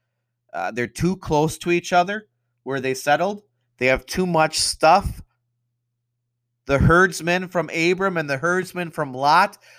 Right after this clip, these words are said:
are starting to argue with each other. And Abram says, "We're family. Th-, this can't be. We, we need to find a solution to this."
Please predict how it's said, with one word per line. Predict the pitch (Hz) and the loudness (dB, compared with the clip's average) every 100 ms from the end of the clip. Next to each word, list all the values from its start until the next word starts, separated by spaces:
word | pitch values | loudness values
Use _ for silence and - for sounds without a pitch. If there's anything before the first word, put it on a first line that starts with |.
| - | 0
are | 147 | 2
starting | - 170 175 175 | 2 2 2 2
to | 151 - | 2 4
argue | 147 175 180 202 | 4 2 0 -2
with | 196 196 | 0 0
each | 185 - | -2 -4
other. | 180 208 214 _ _ _ _ _ _ _ _ _ _ _ _ _ _ _ _ - | -4 -4 -12 _ _ _ _ _ _ _ _ _ _ _ _ _ _ _ _ -10
And | 151 | -6
Abram | 180 190 202 | -2 -2 -2
says, | 185 185 | -2 -4
"We're | 170 165 | -2 0
family. | 175 180 180 156 | 2 2 2 -4
Th-, | 156 | -6
this | 151 156 - | -6 -6 -4
can't | 190 185 180 | -2 -2 -2
be. | 165 156 | -6 -6
We, | 135 131 139 | -6 -10 -12
we | 151 143 151 147 | -12 -10 -8 -6
need | 151 175 202 208 | -4 -2 -2 -2
to | 175 | -4
find | 156 156 156 160 147 | 0 2 4 2 0
a | 143 | -4
solution | 135 147 135 147 147 151 143 | -4 -6 -6 -4 -4 -8 -14
to | 147 143 | -10 -8
this." | 123 107 | -8 -8